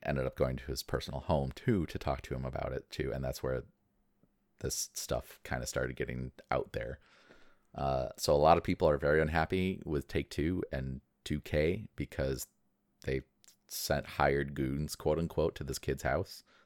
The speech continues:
Not kid, I mean, he's our age. Um, but, I mean, it, it's, it's a, it's not a good look to have a corporation send private investigators to someone's house for, you know, talking about their game.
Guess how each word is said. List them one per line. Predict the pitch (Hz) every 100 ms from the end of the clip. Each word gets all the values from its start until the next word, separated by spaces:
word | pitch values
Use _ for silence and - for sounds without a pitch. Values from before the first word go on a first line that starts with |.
| _
Not | 92 -
kid, | - 64
I | 76
mean, | 73
he's | 78 82 - - -
our | 62 60
age. | 64 - - - - - - - _ -
Um, | 78 71 69 67 69 90 _ _ _ _ _ _ _ -
but, | 71 67 65 - _ _ _ _ _ _ _ _ _ -
I | 78
mean, | 71 -
it, | 78 -
it's, | 80 - -
it's | 82 -
a, | 73 -
it's | 76 -
not | 101
a | 90
good | - 104
look | 80
to | -
have | 73 71 69 - -
a | -
corporation | - 78 - 73 71 - 71
send | - 71 69 69 67 -
private | 76 71
investigators | 71 67 71 - 67 67
to | 71
someone's | - 67 67 -
house | 76 67 62 - -
for, | - 67 67 65 - -
you | 69
know, | 64 60 -
talking | 73 65 67
about | 64 64
their | - -
game. | 58 53 107